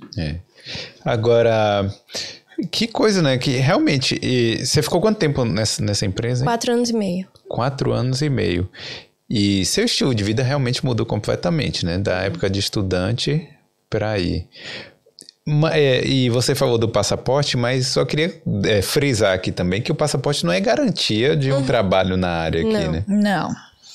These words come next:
Speaker 1: Porque
Speaker 3: É
Speaker 1: muita
Speaker 3: assim,
Speaker 1: gente fala
Speaker 3: eu
Speaker 1: isso, mas
Speaker 3: eu, Tana, acho que é questão de tempo. Quando você tem um passaporte, é só questão de tempo e querer.
Speaker 1: Sim.
Speaker 3: Mas não é garantia, não.
Speaker 1: Sim.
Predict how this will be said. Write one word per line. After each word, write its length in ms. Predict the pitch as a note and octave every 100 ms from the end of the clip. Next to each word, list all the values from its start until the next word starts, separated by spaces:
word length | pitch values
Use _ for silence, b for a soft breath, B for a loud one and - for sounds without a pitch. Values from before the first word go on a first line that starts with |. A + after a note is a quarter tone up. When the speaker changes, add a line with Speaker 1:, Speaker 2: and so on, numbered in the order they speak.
| B
Speaker 1:
Porque 160 | -
Speaker 3:
É 20 | G#2+
Speaker 1:
muita 280 | A#3 -
Speaker 3:
assim, 80 | C3+
Speaker 1:
gente 280 | A2 A2 -
fala 340 | - C3 C3 C3
Speaker 3:
eu 80 |
Speaker 1:
isso, 260 | A2 - -
mas 420 | A2+ G#2+ G#2 - - _ _
Speaker 3:
eu, 360 | - G#3+ B3 E4
Tana, 500 | E4 G#3+ F3+ G#3 F3+
acho 220 | F3 -
que 100 | A3
é 60 | A3
questão 420 | B3 B3 G3 G3
de 160 | G3 D4
tempo. 800 | - - F#3+ F3 F3 - - -
Quando 180 | - F#3
você 200 | F3+ F#3
tem 120 | G3+ B3
um 40 |
passaporte, 640 | A#3+ F#3 G3+ G3+ G3 F#3 -
é 60 | -
só 160 | A#3 B3
questão 280 | C4 B3+ C4
de 100 | C#4+
tempo 420 | - B3+ C#4+ D#4
e 60 |
querer. 480 | D#4 - F#4+ - - _ _ _
Speaker 1:
Sim. 300 | - F#2 E2+ F2+
Speaker 3:
Mas 240 | - G3 F#3
não 120 | G3+
é 40 | B3+
garantia, 440 | C#4+ D#4+ - F4+
não. 160 | F4 - - _ _ - -
Speaker 1:
Sim. 240 | F2 F2